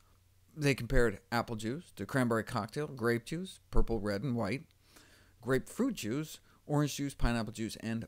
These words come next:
pomegranate. Uh, whenever I show brand names,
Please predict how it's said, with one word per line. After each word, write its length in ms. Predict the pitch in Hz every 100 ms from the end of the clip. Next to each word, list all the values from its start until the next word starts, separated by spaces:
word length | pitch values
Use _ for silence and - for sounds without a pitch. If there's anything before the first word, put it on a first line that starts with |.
| -
pomegranate. 640 | - 101 82 69 58 50 - - - - - _ _ -
Uh, 100 | 123 117 - 196
whenever 520 | 127 127 165 156 143
I 40 |
show 240 | 131 151 117
brand 500 | 98 110 127 131 127
names, 360 | 123 127 123